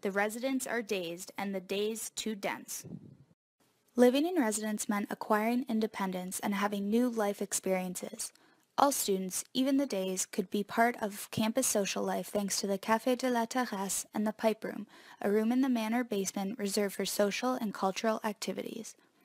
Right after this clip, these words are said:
On campus, and particularly in residence, it was always time to party. Some experimented with illicit substances.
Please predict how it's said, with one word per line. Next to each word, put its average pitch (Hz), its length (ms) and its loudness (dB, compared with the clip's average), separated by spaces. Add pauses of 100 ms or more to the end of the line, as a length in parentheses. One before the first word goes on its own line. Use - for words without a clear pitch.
(420)
On 254 220 8
campus, 190 480 -2
and 196 160 0
particularly 247 720 2
in 247 120 2
residence, 185 500 -2 (260)
it 214 60 4
was 208 240 4
always 196 360 2
time 190 240 -6
to - 100 -12
party. 208 440 0 (1300)
Some 226 260 2
experimented 220 840 0
with 202 160 -2
illicit 208 520 0
substances. - 880 -2